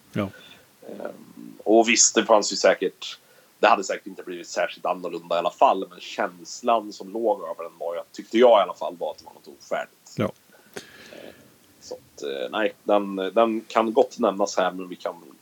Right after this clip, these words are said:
Speaker 2: raskt gå vidare till musik istället.
Speaker 1: Ja, det gör vi det. Ja, då har vi kommit fram till huvudnumret här i, eh,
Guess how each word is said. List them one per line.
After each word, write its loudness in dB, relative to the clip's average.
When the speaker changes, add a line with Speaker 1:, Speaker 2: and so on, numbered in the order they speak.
Speaker 2:
raskt -2
gå -8
vidare -2
till -16
musik -10
istället. -10
Speaker 1:
Ja, -6
det -10
gör -8
vi -8
det. -10
Ja, 6
då 4
har 6
vi 2
kommit 2
fram 4
till 4
huvudnumret 2
här 0
i, 0
eh, -10